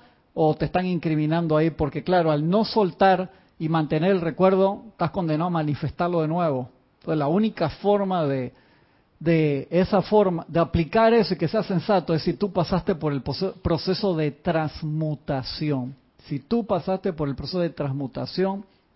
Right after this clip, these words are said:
y perdón, puedes seguir adelante. Si no, si tú te pones a recordar la historia para no caer de nuevo en eso y la recuerdas con o-, odio, ¿qué sucede? Lo vas a manifestar en el futuro. Eso es así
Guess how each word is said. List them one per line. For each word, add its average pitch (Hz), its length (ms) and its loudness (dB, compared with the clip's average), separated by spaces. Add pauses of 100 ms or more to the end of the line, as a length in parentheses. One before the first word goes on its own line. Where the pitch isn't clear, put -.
(100)
y 151 140 -4
perdón, 185 600 -2 (720)
puedes 165 380 2
seguir 151 360 -2
adelante. 139 880 -2 (320)
Si 147 120 -4
no, 214 200 2
si 175 120 -2
tú 208 300 2 (220)
te - 120 2
pones 208 280 2
a 185 80 2
recordar 160 520 2
la 190 60 2
historia 196 520 2
para 143 440 0 (200)
no 196 220 2
caer 202 300 6
de 180 120 0
nuevo 196 300 2
en 190 100 0
eso 165 320 -2
y 147 220 -4
la 151 120 0
recuerdas 190 580 0
con 196 200 -2
o-, 185 280 0
odio, 160 360 2
¿qué 156 80 -2
sucede? 160 380 -4 (280)
Lo 143 100 -2
vas 156 120 0
a 175 60 -2
manifestar 156 420 -4
en 165 60 -4
el 147 60 -6
futuro. 131 500 -4 (420)
Eso 156 300 -4
es 151 40 0
así 208 520 -2